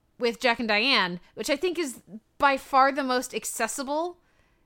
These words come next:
episode, the most straightforward episode, and I think, also think it's hilarious.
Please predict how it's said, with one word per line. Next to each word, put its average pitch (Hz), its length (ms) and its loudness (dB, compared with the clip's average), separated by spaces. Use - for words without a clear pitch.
episode, 226 520 0
the 233 60 -4
most 254 200 -2
straightforward 233 800 -2
episode, 170 680 -4
and 214 180 -2
I 226 80 0
think, 254 300 -10
also 247 240 0
think 240 180 -4
it's - 300 -6
hilarious. 208 840 -4